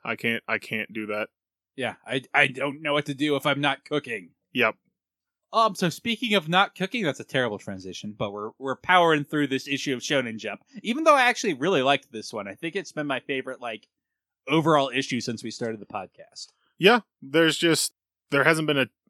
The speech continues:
Speaker 1: like, a ton of story to any of the chapters so far.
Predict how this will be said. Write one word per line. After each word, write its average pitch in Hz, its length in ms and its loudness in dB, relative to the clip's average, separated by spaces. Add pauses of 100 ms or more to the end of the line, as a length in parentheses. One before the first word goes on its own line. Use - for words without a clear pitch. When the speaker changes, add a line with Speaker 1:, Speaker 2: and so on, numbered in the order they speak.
Speaker 1:
like, 120 200 -2
a 120 60 2
ton 147 220 0
of 120 100 0
story 117 580 0
to 107 140 -6
any 107 200 -4
of 101 60 -10
the 104 100 -6
chapters 101 420 -6
so 110 140 -8
far. 104 340 -8